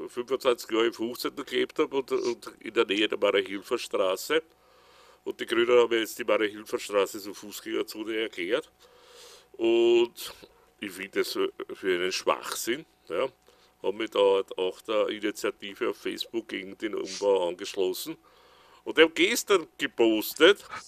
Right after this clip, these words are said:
<coughs> wie es ausschaut um neunzehn Uhr auf der Mariahilferstraße. Du, die Einöde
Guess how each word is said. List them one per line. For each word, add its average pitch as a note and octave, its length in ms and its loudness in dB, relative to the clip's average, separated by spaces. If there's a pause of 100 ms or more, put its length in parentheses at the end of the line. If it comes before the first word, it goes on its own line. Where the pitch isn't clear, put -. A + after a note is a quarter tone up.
(560)
<coughs> - 800 -20
wie B2 140 -2
es - 100 -2
ausschaut B2 440 4
um C#3 100 -12
neunzehn G#2 420 -6
Uhr A2 120 0
auf - 80 -4
der A#2+ 100 -2
Mariahilferstraße. G2+ 1000 -2 (640)
Du, - 200 -6 (140)
die A#2+ 160 2
Einöde B2+ 480 2